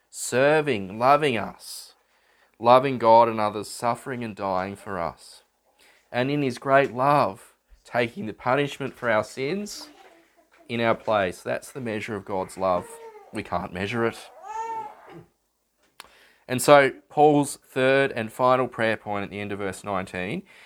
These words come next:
is that he prays that they would be filled to the measure of the fullness of God. That's the third prayer point.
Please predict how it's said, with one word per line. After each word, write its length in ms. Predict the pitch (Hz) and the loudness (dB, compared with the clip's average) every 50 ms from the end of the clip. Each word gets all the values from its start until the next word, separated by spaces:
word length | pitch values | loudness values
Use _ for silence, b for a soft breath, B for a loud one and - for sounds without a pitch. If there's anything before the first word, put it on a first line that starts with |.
| b b b b | b b b b
is 180 | b 123 120 120 | b -6 -2 0
that 120 | 135 131 | 0 2
he 120 | 131 131 131 | 2 0 -2
prays 440 | - - 156 - - 302 - - | -2 -2 0 2 2 2 0 -2
that 60 | - 180 | -2 -2
they 160 | 180 180 175 | 0 2 2
would 120 | 180 180 | 0 0
be 100 | 185 185 | -2 -6
filled 580 | 180 - - - - 185 190 190 180 170 165 160 | -8 -10 -12 -6 0 4 6 6 6 6 4 -2
to 140 | - 170 156 | -4 -4 -2
the 120 | 165 160 | -2 -2
measure 460 | 156 151 156 160 165 156 156 165 160 | -2 0 0 0 0 0 0 0 0
of 100 | 160 147 | 0 -2
the 80 | 151 147 | -2 -6
fullness 480 | - - 151 147 147 147 143 135 - | -6 -4 -4 -2 -2 -2 -4 -4 -4
of 140 | 151 131 - | -6 -6 -4
God. 420 | - 120 123 120 107 98 80 - - - _ _ _ _ _ _ _ _ _ _ _ _ _ _ _ _ _ _ - | -4 -4 -2 -2 -2 -4 -4 -6 -10 -16 _ _ _ _ _ _ _ _ _ _ _ _ _ _ _ _ _ _ -8
That's 200 | 113 113 - - | -8 -8 -8 -8
the 60 | 120 | -12
third 320 | 110 - 123 117 110 107 104 | -10 -4 -2 -2 -2 -2 -2
prayer 240 | - 113 107 107 | -4 -4 -2 -2
point. 300 | 107 - 113 95 80 71 | -4 -4 -6 -8 -8 -8